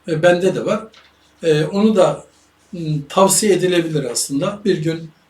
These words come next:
denk gelirse onu da tavsiye ederiz. Adolf Hitler'den kitap tavsiye etmek ne kadar doğru bilmiyorum ama, e, Adolf Hitler gibi bir adamın ruh halini anlamanız için yazdığı o kitabı hakikaten okumanız gerekir.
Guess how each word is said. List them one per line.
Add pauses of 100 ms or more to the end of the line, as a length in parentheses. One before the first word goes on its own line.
(100)
denk
gelirse
onu
da
tavsiye
ederiz. (540)
Adolf
Hitler'den
kitap
tavsiye
etmek
ne
kadar
doğru
bilmiyorum
ama, (1120)
e,
Adolf
Hitler
gibi
bir
adamın (180)
ruh
halini (120)
anlamanız
için (1040)
yazdığı
o
kitabı (300)
hakikaten
okumanız
gerekir.